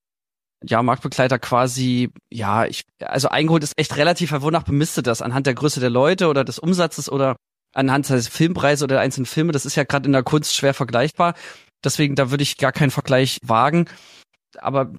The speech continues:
man hat schon festgestellt, dass sozusagen gerade bei den größeren Projekten, auf die wir Lust haben und wo wir auch hingearbeitet haben,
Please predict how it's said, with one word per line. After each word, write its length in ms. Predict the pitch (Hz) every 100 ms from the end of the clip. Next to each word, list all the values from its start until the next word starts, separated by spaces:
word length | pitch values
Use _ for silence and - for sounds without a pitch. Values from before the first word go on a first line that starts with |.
| 110
man 180 | 131 135
hat 120 | 143
schon 100 | 151
festgestellt, 640 | 123 151 - - 143 139
dass 160 | 139 131
sozusagen 600 | 156 139 135 127 131 131
gerade 240 | - 127
bei 120 | 127 127
den 120 | 123
größeren 360 | 135 147 156
Projekten, 400 | 147 143 139 -
auf 120 | 120 -
die 120 | 131
wir 80 | 127
Lust 240 | 151 -
haben 240 | 143 135
und 100 | 127 123
wo 60 |
wir 40 | 113
auch 140 | 113
hingearbeitet 600 | 143 156 151 131 135 135
haben, 220 | 127 123